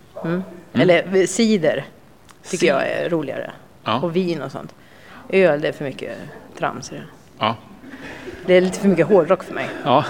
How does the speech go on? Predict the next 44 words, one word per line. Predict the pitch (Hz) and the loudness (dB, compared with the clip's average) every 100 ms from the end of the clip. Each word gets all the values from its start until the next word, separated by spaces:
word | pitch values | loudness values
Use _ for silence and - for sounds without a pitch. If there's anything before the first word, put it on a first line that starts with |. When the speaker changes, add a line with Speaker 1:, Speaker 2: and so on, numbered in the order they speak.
| - - - - - | -6 -14 -16 -8 0
Speaker 2:
Ja, | 151 | 2
och | 143 | 4
Speaker 1:
Men | 190 | 4
Speaker 2:
ni | |
är | - | 4
Speaker 1:
pojkarna | - 120 - 196 | 4 6 4 4
är | |
Speaker 2:
inte | |
Speaker 1:
ganska | - 208 | 2 2
Speaker 2:
hård-, | 143 | 2
Speaker 1:
bra | - | 0
på | 147 | 0
öl. | 165 | 4
Speaker 2:
ni | 127 | 4
är | |
inte | 131 | 4
hårdrock, | - 101 95 90 | 0 -2 -2 -2
ni | 110 113 | 0 2
är | - | 0
ju | - - | -6 -6
punk. | 175 | -2
Speaker 1:
Nej, | 147 165 - | 0 -2 -4
ja. | - 160 - - - - | 0 0 0 -6 -16 -8
Vi | 156 170 | -2 2
är | 190 | 4
någon | 160 | 2
slags, | - - - - | -2 -6 -6 -4
eh, | 139 - 160 - | -4 0 0 2
rockpunk-variant, | 196 185 - - 147 151 - 147 151 220 151 | 2 0 -8 -8 -6 -6 -6 -2 2 0 0
tror | - 101 | -2 -2
Speaker 2:
Ja. | |
Speaker 1:
jag. | - - - - - | -4 -10 -20 -14 -4
Vi | 151 | -4
är | |
lite | 165 151 | -2 -2
för | 165 | 0
mesiga | 165 220 - - | 2 2 2 -2
egentligen | 160 196 190 - | 2 2 0 -6
för | 135 | -4
det | 135 | -2
här | |
hårdrocks, | 151 151 151 - - 139 | 0 -2 -4 -8 -8 -6
eh, | 131 143 - - - - - - - - | -6 -8 -14 -20 -18 -16 -16 -16 -18 -14
eh, | - 143 | -8 -6